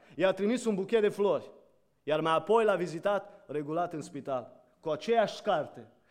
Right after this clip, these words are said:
din aceeași Biblie pe care o deschidea mereu. Încerca să-i spună: „Și ție, Antonio, Dumnezeu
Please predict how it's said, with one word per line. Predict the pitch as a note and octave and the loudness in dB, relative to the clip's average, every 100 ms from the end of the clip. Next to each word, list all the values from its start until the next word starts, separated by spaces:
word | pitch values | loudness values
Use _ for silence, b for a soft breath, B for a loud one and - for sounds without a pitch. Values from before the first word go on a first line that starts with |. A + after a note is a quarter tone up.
| b | b
din | D3+ D3 | -10 -8
aceeași | C#3 G#3 F3 C#3 | 0 2 2 -2
Biblie | G3 E3 D3 | -6 -4 -4
pe | D3 | -4
care | C#3+ C#3+ | -4 -4
o | |
deschidea | C#3+ C#3 D3+ D#3 | -8 -8 -4 -2
mereu. | D#3 C#3+ C3+ A#2 b b - | -2 -4 -6 -10 b b -14
Încerca | C3 C#3+ D#3+ | -8 -4 -4
să-i | D#3+ D#3 | -4 -6
spună: | - E3+ E3+ D3+ B _ | -8 -6 -4 -6 B _
„Și | - A3+ | -4 -4
ție, | A3+ B3+ G#3 B2+ - - - | 2 4 6 4 0 -14 -2
Antonio, | C#3 D3+ D#3+ G#3 F3 B2+ - B B | 4 4 8 6 6 2 -2 B B
Dumnezeu | C3+ C3+ C#3 F#3+ G#3 | 0 2 6 8 8